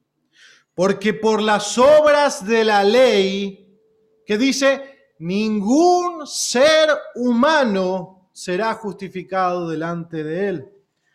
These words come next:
pues por medio de la ley viene el conocimiento del pecado. Y ahí es donde vemos lo que estuvimos mencionando hasta recién. La ley de Dios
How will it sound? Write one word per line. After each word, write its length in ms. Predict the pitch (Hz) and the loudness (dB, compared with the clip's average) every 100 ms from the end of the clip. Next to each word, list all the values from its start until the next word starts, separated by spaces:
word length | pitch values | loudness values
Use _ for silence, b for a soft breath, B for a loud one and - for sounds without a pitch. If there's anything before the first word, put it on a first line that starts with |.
| _ _ _ | _ _ _
pues 240 | 165 165 - | -8 -8 -6
por 240 | 175 170 | -4 -2
medio 560 | 175 277 302 277 269 240 | 2 2 2 2 2 2
de 120 | 214 | 0
la 140 | 196 | 0
ley 460 | 196 226 170 143 139 | 0 0 -2 -4 -8
viene 400 | 160 185 190 185 | -6 -6 -4 -6
el 160 | 170 | -8
conocimiento 880 | 160 160 151 - 156 226 214 160 135 | -8 -10 -12 -14 -10 -6 -6 -8 -12
del 160 | 123 123 | -12 -14
pecado. 480 | 123 104 113 110 - b b b | -16 -14 -14 -14 -20 b b b
Y 80 | 180 | -2
ahí 140 | 214 | 0
es 160 | 269 208 | 0 0
donde 720 | 233 214 214 202 - - _ _ | -2 0 -2 -4 -8 -20 _ _
vemos 320 | 160 262 254 | -4 -2 -2
lo 140 | 220 226 | -4 -6
que 60 | |
estuvimos 720 | 208 202 226 247 240 - - _ | -10 -8 -8 -6 -8 -8 -16 _
mencionando 520 | 196 165 208 226 220 | -12 -8 -8 -8 -8
hasta 120 | 214 | -8
recién. 480 | 202 196 247 269 180 _ _ _ _ _ _ _ | -8 -8 -10 -16 -18 _ _ _ _ _ _ _
La 160 | 175 180 | -8 -4
ley 240 | 202 262 | 0 0
de 140 | 254 226 | 0 -2
Dios 640 | 196 233 175 - - | 0 -2 -2 -8 -20